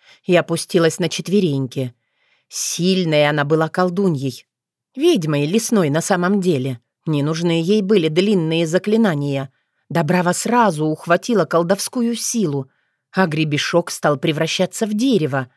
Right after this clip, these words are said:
послушное воле яги. Оно росло ввысь с невиданной скоростью, а рядом с ним еще одно, и еще, и еще. Чистокол из толстых деревьев убегал в обе стороны,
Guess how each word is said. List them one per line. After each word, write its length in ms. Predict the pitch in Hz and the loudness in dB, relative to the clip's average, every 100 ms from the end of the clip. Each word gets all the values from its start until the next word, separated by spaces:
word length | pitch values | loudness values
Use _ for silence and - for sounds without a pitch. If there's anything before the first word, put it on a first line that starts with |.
| _ _ _ _ | _ _ _ _
послушное 720 | 160 - 170 156 - 165 151 | -6 -4 -4 -4 -4 -2 -2
воле 260 | 147 165 170 | 0 0 0
яги. 540 | 170 202 170 147 131 _ _ _ _ | 0 -2 -2 -4 -4 _ _ _ _
Оно 280 | - 175 160 | -2 0 2
росло 400 | 151 151 - 151 | 0 -4 -4 -4
ввысь 520 | 131 135 226 233 - _ | -4 -2 -2 -2 -8 _
с 180 | - - | -12 -6
невиданной 500 | 160 151 190 202 220 | -4 0 2 2 2
скоростью, 840 | 214 - 285 190 147 - 151 135 123 _ _ _ _ | -2 -2 0 0 0 -8 -6 -6 -6 _ _ _ _
а 120 | - 185 | -2 0
рядом 280 | 170 156 | 2 2
с 140 | 151 - | 0 -2
ним 160 | 160 | -2
еще 420 | 160 175 - 139 139 | 0 -2 -2 -2 0
одно, 380 | 170 190 196 190 | 0 2 2 0
и 80 | 233 | 0
еще, 480 | 202 180 - - 196 | 2 2 0 2 4
и 80 | 247 | 4
еще. 640 | 196 160 170 - 226 262 - _ _ _ _ _ | 2 0 -2 0 0 0 -2 _ _ _ _ _
Чистокол 640 | - - - - 151 165 165 | -6 -4 -2 -4 -2 0 0
из 160 | 156 - | -2 -2
толстых 460 | 170 165 - 156 | -2 -2 -4 -6
деревьев 600 | 143 147 190 170 156 - _ _ _ | -4 0 2 0 -4 -6 _ _ _
убегал 500 | 190 165 180 196 220 | -2 0 2 4 2
в 100 | 180 | 2
обе 200 | 220 202 | 2 2
стороны, 680 | 214 247 269 302 262 151 127 | 0 -2 -2 0 0 0 -4